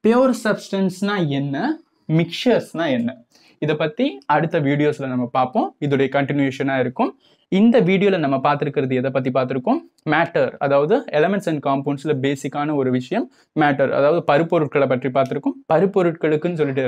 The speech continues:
ரெண்டு ஸ்டாண்டர்ட்ஸ் இருந்துச்சு. அதே மாதிரி மூன்றாவதா இன்னொரு விஷயம் பார்த்தோம், அதான் state of matters. அந்த third state of matters பொறுத்த வரைக்கும் டோட்டலா அஞ்சு state of matter இருக்கு. ஒண்ணு சாலிட், லிக்விட், கேஸ், பிளாஸ்மா, Bose-Einstein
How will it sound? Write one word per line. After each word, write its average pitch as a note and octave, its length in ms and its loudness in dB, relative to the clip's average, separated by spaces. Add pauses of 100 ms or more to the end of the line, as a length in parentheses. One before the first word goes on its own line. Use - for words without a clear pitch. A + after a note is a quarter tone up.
ரெண்டு C#3 300 2
ஸ்டாண்டர்ட்ஸ் C#3+ 460 -2
இருந்துச்சு. C#3+ 360 -4 (500)
அதே C#3+ 240 4
மாதிரி D#3+ 260 2 (240)
மூன்றாவதா E3 460 4
இன்னொரு C#3 280 2
விஷயம் C#3+ 260 -2
பார்த்தோம், C#3+ 280 0 (280)
அதான் D3+ 240 0
state D3+ 240 0
of - 60 -4 (100)
matters. A2+ 280 -4 (240)
அந்த C#3 220 -4
third F3 180 2 (240)
state D#3 240 0
of D#3 60 -6 (100)
matters C#3 340 -4
பொறுத்த C#3 260 -2
வரைக்கும் F3+ 280 -2 (460)
டோட்டலா F3 320 2 (140)
அஞ்சு D#3+ 340 -2
state D#3 240 -2
of - 60 -8 (100)
matter C#3 220 2 (100)
இருக்கு. B2+ 260 0 (440)
ஒண்ணு C#3+ 160 2 (100)
சாலிட், E3 360 4 (280)
லிக்விட், G#3 360 0 (360)
கேஸ், G3+ 280 0 (300)
பிளாஸ்மா, F3 420 0 (220)
Bose-Einstein D3+ 540 0